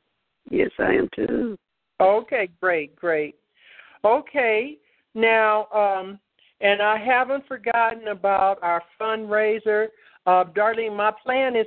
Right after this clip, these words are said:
Speaker 2: to bring a, a receipt book so we can start taking down, you know, just even though you, uh, you do, I appreciate you've been putting it down, and I, and we, like, last week we got ten dollars and all. I'm gonna bring a receipt book so we can kinda keep it on tap, and, um,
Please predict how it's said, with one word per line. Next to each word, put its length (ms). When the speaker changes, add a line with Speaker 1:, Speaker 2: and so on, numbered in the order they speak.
Speaker 2:
to 60
bring 600
a, 400
a 80
receipt 580
book 320
so 100
we 120
can 200
start 340
taking 300
down, 400
you 100
know, 140
just 220
even 220
though 100
you, 300
uh, 100
you 300
do, 220
I 160
appreciate 580
you've 140
been 140
putting 280
it 160
down, 420
and 120
I, 220
and 200
we, 120
like, 240
last 340
week 220
we 100
got 260
ten 160
dollars 400
and 140
all. 160
I'm 80
gonna 140
bring 240
a 40
receipt 520
book 240
so 80
we 180
can 80
kinda 280
keep 220
it 100
on 220
tap, 420
and, 320
um, 360